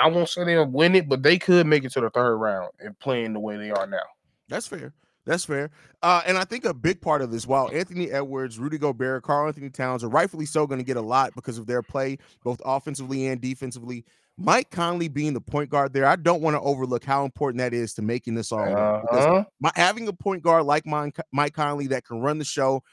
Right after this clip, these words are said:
Speaker 2: and that basically, he's only averaging six assists per game, but you know that Mike Conley is kind of dictating that offense and kind of communicating out there, and we've talked about it with our team, the Bulls, right? How important it is to have a communicator out there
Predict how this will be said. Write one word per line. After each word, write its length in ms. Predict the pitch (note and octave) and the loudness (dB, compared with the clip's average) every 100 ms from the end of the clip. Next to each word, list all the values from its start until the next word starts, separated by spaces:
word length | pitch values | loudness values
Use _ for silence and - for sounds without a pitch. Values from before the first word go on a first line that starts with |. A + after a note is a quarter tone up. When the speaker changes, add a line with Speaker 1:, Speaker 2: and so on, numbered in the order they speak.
| _ - | _ -2
Speaker 2:
and 120 | D3 | -2
that 120 | A#2+ | 4
basically, 320 | D3+ E3+ D3 | 4 4 0
he's 100 | D3+ | 0
only 220 | G#3 C4+ F3+ | 0 0 2
averaging 340 | G3 F3+ D#3 | 2 2 -4
six 260 | - F3 - | -4 -4 -6
assists 280 | C#3 E3 - | -8 -8 -8
per 140 | B2+ | -10
game, 400 | G2+ D#3+ E3 B2+ - _ - | -4 -2 -2 -4 -10 _ -4
but 160 | D3+ | -4
you 80 | F3 | -4
know 220 | D#3 G3+ | 0 0
that 100 | F#3+ | -2
Mike 240 | D#3+ D#3+ - | -4 -4 -2
Conley 420 | E3+ F3 D#3 C#3+ | -2 0 -2 -2
is 160 | B2+ - | -4 -6
kind 260 | D3+ D#3+ | -4 -2
of 180 | C3+ G#2+ | -2 -2
dictating 460 | D#3+ - F3 D#3 D3 | -4 -2 -6 -4 -4
that 160 | C3 C3+ | -2 0
offense 380 | C#3 - C3+ | 0 -2 -8
and 100 | - | -6
kind 200 | - D3 | 0 0
of 80 | C3 - _ - | -2 -8 _ -2
communicating 640 | D#3 G#3 F#3 D#3 D3 C3+ | 0 0 0 0 0 0
out 160 | C3+ - | -2 -2
there, 240 | C3 B2+ - _ C#3+ | 0 0 -2 _ -4
and 100 | D3 | -4
we've 140 | E3 | 2
talked 240 | F#3+ F#3 | 2 2
about 180 | F3 F3+ | 4 4
it 40 | F3+ | 4
with 120 | F3+ | 4
our 160 | G3+ G3+ | 6 6
team, 220 | C3+ B2 | 2 -2
the 60 | B2+ | 0
Bulls, 320 | G3+ C#3 A2+ | 0 0 0
right? 180 | C#3 D3 | 0 2
How 180 | F3+ F#3+ | 0 0
important 400 | - F#3+ F3 E3 | -2 -6 -4 -4
it 60 | |
is 100 | D#3+ | -4
to 80 | D#3+ | -2
have 140 | D3 | -4
a 20 | C#3+ | -4
communicator 720 | B2+ B2+ E3 D#3+ D3 C3 - | -8 -6 -4 -4 -4 -4 2
out 200 | C3 A#2 | 0 0
there 240 | B2 A#2 | -2 -4